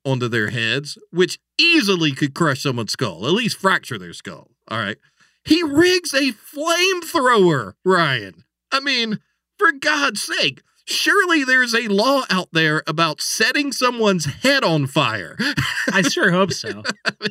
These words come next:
Speaker 1: mean, and you, and look, you can't just say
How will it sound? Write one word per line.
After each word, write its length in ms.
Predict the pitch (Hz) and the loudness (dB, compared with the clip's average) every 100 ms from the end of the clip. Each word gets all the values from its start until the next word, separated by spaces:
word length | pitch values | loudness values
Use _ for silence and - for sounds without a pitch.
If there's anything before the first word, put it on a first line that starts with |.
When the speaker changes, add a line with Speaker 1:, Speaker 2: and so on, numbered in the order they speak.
| 202 | -6
Speaker 1:
mean, 180 | 196 202 - | -6 -6 -4
and 220 | 202 226 | -6 -6
you, 120 | 254 - 330 277 | -12 -12 -10 -8
and 200 | 320 294 - | -4 -4 -2
look, 240 | 226 170 - _ _ _ _ _ - | 0 0 -4 _ _ _ _ _ -12
you 80 | 427 | -6
can't 320 | - 403 214 | 0 0 0
just 340 | 180 190 - | 0 0 0
say 480 | - 190 135 101 101 | 0 2 2 -2 -10